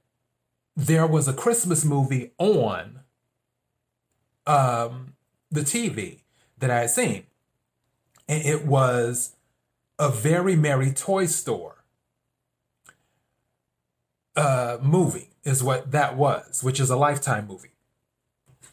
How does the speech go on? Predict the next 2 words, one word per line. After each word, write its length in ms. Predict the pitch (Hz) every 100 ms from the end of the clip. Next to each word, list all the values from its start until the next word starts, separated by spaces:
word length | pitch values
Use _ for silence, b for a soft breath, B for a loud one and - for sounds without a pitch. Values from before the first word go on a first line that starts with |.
| _ -
Okay. 360 | 170 143 104 - _ _ - 160 135 - _ _ _ B B B B B
So 920 | - - - 151 127 127 107 101 147